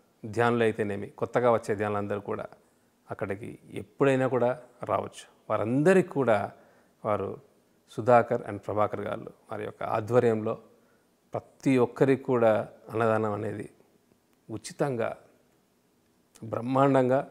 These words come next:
అందరికి అందజేయడం and వారందరికీ ఉచిత వసతి కల్పించడం అనేది ఈ యొక్క ఆశ్రమం యొక్క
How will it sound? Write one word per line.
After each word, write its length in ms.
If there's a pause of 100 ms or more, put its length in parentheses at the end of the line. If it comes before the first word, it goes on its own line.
(920)
అందరికి 340
అందజేయడం 460 (440)
and 180 (140)
వారందరికీ 680 (720)
ఉచిత 380 (140)
వసతి 400 (720)
కల్పించడం 540
అనేది 240 (240)
ఈ 60
యొక్క 140 (120)
ఆశ్రమం 340
యొక్క 140